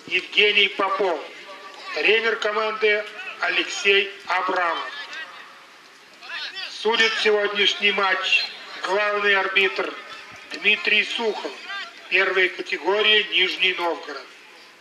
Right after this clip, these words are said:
Помощники: Алексей Селиванов, первая категория, Нижний Новгород,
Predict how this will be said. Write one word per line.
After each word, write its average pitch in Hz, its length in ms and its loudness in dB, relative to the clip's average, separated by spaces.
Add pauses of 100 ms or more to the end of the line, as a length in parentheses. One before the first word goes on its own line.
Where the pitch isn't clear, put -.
(100)
Помощники: 196 720 -4 (1040)
Алексей - 560 2
Селиванов, 190 800 0 (300)
первая 190 340 2
категория, 185 680 2
Нижний 180 420 -2
Новгород, 170 640 -2